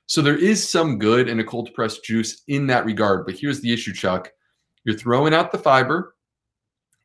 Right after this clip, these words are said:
And if you're using a lot of fruit, which most commercial cold pressed juices, that's what they do 'cause it tastes good, it's a lot of sugar. So you're throwing out the best part and you're concentrating the worst part.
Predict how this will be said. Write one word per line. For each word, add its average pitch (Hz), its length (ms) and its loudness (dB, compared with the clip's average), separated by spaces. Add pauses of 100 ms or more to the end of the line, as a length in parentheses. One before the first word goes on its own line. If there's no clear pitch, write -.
And 131 540 4
if 101 100 -8
you're 113 100 -2
using 127 420 -2
a 98 40 0
lot 104 280 2
of 180 120 -6
fruit, 170 400 2
which 107 200 -4
most 123 640 -2
commercial 143 600 -6
cold 135 260 -8
pressed 135 220 -6
juices, 110 800 -4
that's 92 160 -12
what 101 100 -14
they 117 100 -4
do 120 560 0
'cause - 120 -14
it 95 100 -12
tastes 147 240 0
good, 95 320 -2 (640)
it's - 120 -16
a 117 40 -4
lot 127 120 -4
of 110 40 -8
sugar. 98 440 -6 (920)
So - 160 -2
you're 120 80 4
throwing 165 400 2
out 160 160 4
the 127 60 -6
best 135 280 0
part 180 360 -2
and 113 100 -2
you're 107 80 0
concentrating 143 640 -2
the 92 80 -2
worst 117 340 -2
part. 87 340 -4